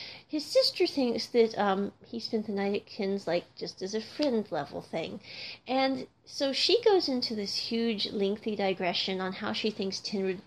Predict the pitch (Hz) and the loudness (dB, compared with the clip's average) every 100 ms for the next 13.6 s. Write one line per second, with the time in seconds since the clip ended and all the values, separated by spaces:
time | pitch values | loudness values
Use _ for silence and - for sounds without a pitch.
0 | _ 190 190 180 - 202 254 277 220 214 | _ -8 -4 -4 -4 -2 0 -2 0 0
1 | 190 202 - 196 196 190 190 185 185 - | 2 0 0 -2 -2 -2 -4 -4 -4 -6
2 | 190 185 - 185 190 185 - 180 175 175 | -10 -10 -8 -6 -6 -8 -4 -4 -2 -4
3 | 175 175 - 196 165 - - - - - | -6 -10 -6 -6 -6 -10 -20 -18 -16 -18
4 | - 269 262 - 220 214 254 359 440 339 | -2 0 0 -2 -8 0 0 4 4 2
5 | 254 - - - 190 190 214 220 - - | -2 -6 -14 -8 -4 -2 -2 -4 -12 -4
6 | 196 202 - - - 190 190 - 175 180 | 0 0 -2 -10 -6 -4 -4 -4 -6 -6
7 | - 110 - - - - - 269 240 285 | -8 -12 -12 -18 -10 -2 2 4 6 4
8 | 302 - 294 277 - 226 214 214 262 233 | 2 2 2 2 2 2 0 -2 -6 -4
9 | 196 214 196 190 185 - - 196 220 220 | -2 -2 -2 -2 -2 -4 -6 -2 0 -2
10 | 185 185 196 175 175 214 - 196 170 180 | -2 -4 -4 -2 0 -2 -2 -4 -2 -4
11 | - - 185 180 165 - 165 185 220 - | -4 -4 -2 -2 -2 -4 -2 -2 -2 -8
12 | - - - 294 294 339 - 349 381 370 | -16 -18 -4 -4 0 -4 -2 0 2 2
13 | 392 - - 277 262 - | 0 -2 -6 -6 -8 -12